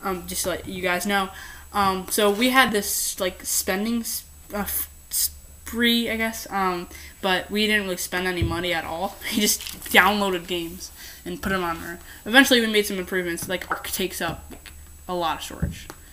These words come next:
So, uh, we took that down. It wasn't our favorite game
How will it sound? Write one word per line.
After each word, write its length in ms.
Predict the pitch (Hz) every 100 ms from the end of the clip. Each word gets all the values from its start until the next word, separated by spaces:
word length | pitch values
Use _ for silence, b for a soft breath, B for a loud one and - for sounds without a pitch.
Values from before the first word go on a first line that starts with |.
| B B
So, 380 | - 190 175 170 - B B B B -
uh, 320 | 185 170 165 160 208
we 100 | 220
took 160 | 240
that 180 | 220 185
down. 360 | 175 170 175 -
It 140 | - -
wasn't 220 | 247 240
our 80 | 220
favorite 320 | 185 180 185
game 300 | 175 175